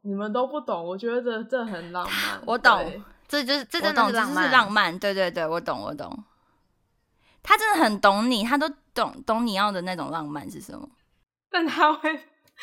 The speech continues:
Speaker 1: 摔计程车的门，叫计程车司机走。<laughs>
Speaker 3: 我觉得他真的是
Speaker 2: 是抓马啊，他是抓马啊。
Speaker 3: 无条件支持你想做的事，这件事情很，很重要。
Speaker 1: 这件事他是真的做得非常棒。
Speaker 3: 他好棒哦。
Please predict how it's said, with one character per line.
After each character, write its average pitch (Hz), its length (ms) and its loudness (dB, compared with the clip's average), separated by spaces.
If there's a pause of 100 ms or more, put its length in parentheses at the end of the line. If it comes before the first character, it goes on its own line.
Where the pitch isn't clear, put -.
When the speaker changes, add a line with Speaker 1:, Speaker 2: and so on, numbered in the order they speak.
(160)
Speaker 1:
摔 277 280 4
计 302 180 2
程 403 220 2
车 240 200 2
的 240 80 2
门， 185 200 -2
叫 226 160 2
计 262 100 0
程 247 100 2 (120)
车 220 160 0
司 214 220 -6
机 226 180 -8
走。 240 80 -4
<laughs> 466 1500 -2
Speaker 3:
我 370 120 2
觉 - 100 -2
得 494 100 2
他 453 240 2
真 440 200 0
的 - 0 -
是 339 80 2
Speaker 2:
是 - 80 0
抓 294 180 10
马 339 140 6
啊， 208 580 2
他 262 140 -6
是 262 40 2
抓 294 100 6
马 - 20 2
啊。 - 0 -
Speaker 3:
无 302 40 2
条 208 360 4
件 294 140 -2
支 262 180 -2
持 240 160 -6
你 208 160 0
想 185 260 -4
做 208 220 0
的 208 100 -2
事， 156 520 -4
这 277 120 0
件 285 160 2
事 285 80 -2
情 226 160 -2
很， 170 400 -4
很 202 200 -2
重 208 280 0
要。 170 520 0
Speaker 1:
这 311 160 6
件 269 200 4
事 254 200 -6
他 226 200 2
是 220 120 -8
真 190 220 2
的 180 140 0
做 185 220 -2
得 165 80 -4
非 165 180 -6
常 185 140 -10
棒。 - 20 -14
Speaker 3:
他 403 180 2
好 202 120 2
棒 185 420 -4
哦。 113 480 -6